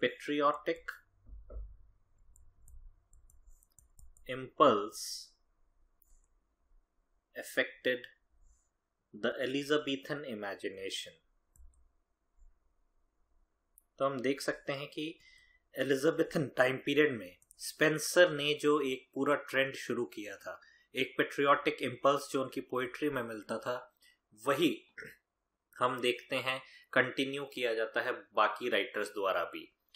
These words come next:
और यही इमेजिनेशन in many different ways and poetry was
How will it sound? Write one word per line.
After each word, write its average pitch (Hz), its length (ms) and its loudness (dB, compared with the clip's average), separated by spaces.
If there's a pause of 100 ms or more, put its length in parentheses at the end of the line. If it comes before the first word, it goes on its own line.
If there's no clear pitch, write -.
(180)
और 113 140 2
यही 147 260 2
इमेजिनेशन 117 840 -4 (180)
in 160 180 -6 (1600)
many 156 260 2 (100)
different 113 500 -4
ways 113 580 -4 (4000)
and 110 300 0 (1500)
poetry 143 540 6 (2250)
was 110 600 2